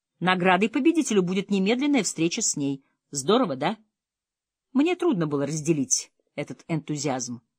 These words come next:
«Я бы предпочел что угодно. Хоть русскую рулетку,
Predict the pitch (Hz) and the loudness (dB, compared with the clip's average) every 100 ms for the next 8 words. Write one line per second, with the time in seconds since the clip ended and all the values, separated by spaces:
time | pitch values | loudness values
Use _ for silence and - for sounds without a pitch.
0 | _ _ _ _ _ _ _ _ _ - | _ _ _ _ _ _ _ _ _ -8
1 | 143 175 175 185 214 - 226 247 233 - | 2 4 4 0 0 2 2 0 0 0
2 | 254 214 151 139 151 160 _ _ _ _ | 2 2 -2 -4 -8 -12 _ _ _ _
3 | - 247 339 330 - 247 175 160 220 - | -2 2 4 4 4 4 4 2 -2 -4
4 | 214 | -10